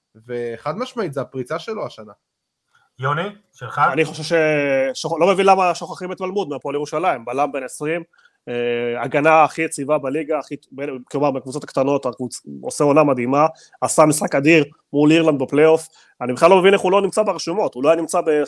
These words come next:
Speaker 3: בספורט חמש, הוא לא נמצא בוויינט, באמת, מי זוכר בלם בן עשרים נותן עונה כזאת? אה, יש לו גובה מטורף, יש לו משחק הנעת כדור טוב, הוא מהיר יחסית לתפקיד, אה,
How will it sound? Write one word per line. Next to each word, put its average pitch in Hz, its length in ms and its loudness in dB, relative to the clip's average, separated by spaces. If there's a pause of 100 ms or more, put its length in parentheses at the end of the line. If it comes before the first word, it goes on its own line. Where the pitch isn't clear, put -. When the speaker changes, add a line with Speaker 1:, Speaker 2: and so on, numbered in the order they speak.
(140)
Speaker 3:
בספורט 147 360 -4
חמש, 156 340 -2
הוא 151 80 -2
לא 143 40 0
נמצא 131 120 -4
בוויינט, 165 540 2 (480)
באמת, 143 460 2
מי 151 300 0
זוכר 190 240 0
בלם 180 280 4
בן 185 100 2
עשרים 180 280 -2
נותן 175 240 -2
עונה 175 180 0
כזאת? 131 300 -6 (440)
אה, 117 60 -8
יש 123 260 -2
לו 139 80 0
גובה 156 320 6
מטורף, 151 580 0 (200)
יש - 120 -12
לו 143 60 -4
משחק 147 320 -6
הנעת 135 240 -2
כדור 143 360 -2
טוב, 165 300 4 (360)
הוא 127 180 -2
מהיר 190 520 4
יחסית 165 580 0
לתפקיד, 160 640 2 (420)
אה, 123 60 -4